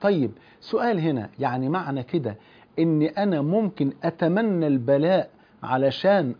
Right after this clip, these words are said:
أعرف إن ربنا بيحبني؟ لا، ما تتمناش البلاء، لأن النبي قال أيضًا كما في الصحيحين قال صلى الله عليه وسلم: "لا تتمنوا لقاء العدو وسلوا الله العافية، لكن وإذا لقيتموه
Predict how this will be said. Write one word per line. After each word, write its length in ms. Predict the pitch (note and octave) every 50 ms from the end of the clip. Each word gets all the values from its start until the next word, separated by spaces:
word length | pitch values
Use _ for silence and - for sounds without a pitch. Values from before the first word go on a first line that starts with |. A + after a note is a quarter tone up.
| - F#3
أعرف 360 | G3 F3 D#3 D3 C#3+ - D#3+
إن 120 | D3 C#3+
ربنا 320 | C#3 C3+ B2+ C#3 F3+ F3 D3+
بيحبني؟ 440 | C#3 - - C3 C3+ F#3 A3 A3+
لا، 160 | G#3+ A#3+ A#3+ -
ما 120 | F3+ E3 E3+
تتمناش 640 | - F3 D#3+ - E3 D#3 D#3 D#3 F3 G3 G3+ - C#3
البلاء، 400 | B2 A2 A2 G#2+ G#2+ G2+ - - - - - - - -
لأن 300 | - E3+ - F3+ F#3+ F#3+
النبي 360 | F3+ E3 E3 F#3 G3+ F3 E3+ E3
قال 320 | - - F#3 F#3+ F3 E3+
أيضًا 400 | - F#3+ G3+ F#3 D3+ D3 D3 C#3+
كما 300 | - - F3+ F3+ E3+ D#3
في 100 | - -
الصحيحين 600 | D3+ - - D3+ C#3+ - - - F3 D3 B2+ A2+
قال 320 | - - D3+ D3 C#3 C3
صلى 280 | - - F3+ D3+ D3 C#3
الله 180 | C#3+ D3 D#3 D3+
عليه 120 | C3+ C#3
وسلم: 360 | C#3 - - F#3 F#3 F#3+ F#3+ F#3 - - - - - -
"لا 320 | B2 C3 D#3 F#3 G3 F#3
تتمنوا 880 | - - D#3+ C#3+ - - C#3+ C#3 D3 E3+ F3+ E3 D3+ D3+ C#3+ C#3 C3+ C3
لقاء 600 | B2+ C3+ C3 - - - E3 E3 D#3 - - C#3+
العدو 640 | C#3 C3+ B2+ B2+ C3 B2 A#2+ D#3+ G3 G#3+ G#3+ A3 A3 - - - _ _ -
وسلوا 560 | B2+ B2 C3 C3+ - - - G#3+ G#3+ G3 F3+
الله 360 | D#3 D3 C#3+ D#3+ F3 E3 C3+ C#3+
العافية، 600 | B2+ A2+ A#2 A#2+ A2 - - A#2 G#2 F#2 F2+ - -
لكن 460 | - D#3 G3+ G#3 G#3 - C4+ C#4 C#4+ B3+ - -
وإذا 540 | A#2 A#2 - - D3+ D#3 C3 C#3+ C#3 C3+ C3
لقيتموه 680 | C3 B2+ - - D3 C#3 - D3+ D#3 F3 A3 B3+ C4